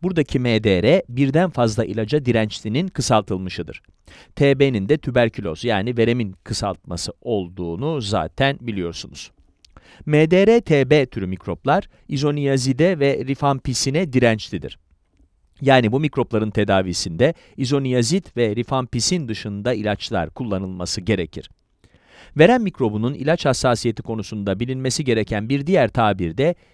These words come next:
X D R T B'dir. X küçük x olarak yazılır. X burada İngilizce'deki extreme kelimesinin anlamı olan aşırı anlamında kullanılır.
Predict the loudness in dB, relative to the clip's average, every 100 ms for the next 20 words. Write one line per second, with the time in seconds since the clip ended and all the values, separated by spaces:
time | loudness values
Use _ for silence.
0 | _ -4 -4 -2 -6 -2 2 4 6 4
1 | 2 2 4 4 4 2 0 -4 -4 -4
2 | _ _ _ _ _ -2 -2 -2 -8 -10
3 | _ -12 -8 -10 -6 -6 -6 -8 -6 -2
4 | -2 -2 -2 -2 -4 -10 _ _ _ _
5 | -4 -2 -4 -4 -2 -2 0 0 2 0
6 | 0 -2 -2 -2 -4 0 0 0 -4 -2
7 | -4 -4 -2 -4 -4 -6 -4 -4 -2 0
8 | -2 -4 -6 -2 -2 -4 -4 -4 -4 0
9 | 6 6 4 _ _ -4 -2 -2 -2 -2
10 | -4 -4 -6 -6 -6 -6 -10